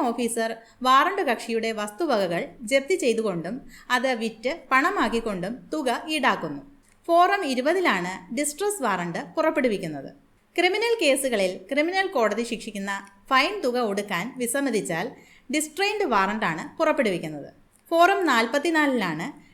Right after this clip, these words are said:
ഡിസ്ട്രെയിൻഡ് വാറണ്ട് പുറപ്പെടുവിക്കുന്നത്. ഡിസ്ട്രെയിൻഡ് വാറണ്ട് പ്രകാരവും ഫൈൻ തുക വസൂലാക്കാൻ റവന്യൂ ഓഫീസർക്ക് അധികാരം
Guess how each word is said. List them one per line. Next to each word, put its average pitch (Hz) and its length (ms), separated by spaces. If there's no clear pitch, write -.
ഡിസ്ട്രെയിൻഡ് 403 560
വാറണ്ട് 185 360
പുറപ്പെടുവിക്കുന്നത്. 180 760
ഡിസ്ട്രെയിൻഡ് 415 560
വാറണ്ട് 294 300
പ്രകാരവും 202 560
ഫൈൻ 294 240
തുക 220 160
വസൂലാക്കാൻ 196 640
റവന്യൂ 320 360
ഓഫീസർക്ക് 196 580
അധികാരം 240 500